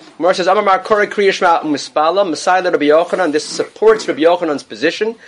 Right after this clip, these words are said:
The Amar Rabbi Yochanan, Ezehu ben Olam Haba, Zeha Somech Geula L'Tefillah Shel Arvis.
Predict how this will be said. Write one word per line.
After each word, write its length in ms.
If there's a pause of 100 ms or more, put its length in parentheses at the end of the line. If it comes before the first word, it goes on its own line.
(200)
The 100
Amar 160
Rabbi 160
Yochanan, 500
Ezehu 520
ben 220
Olam 300
Haba, 420
Zeha 300
Somech 480
Geula 360
L'Tefillah 360
Shel 140
Arvis. 600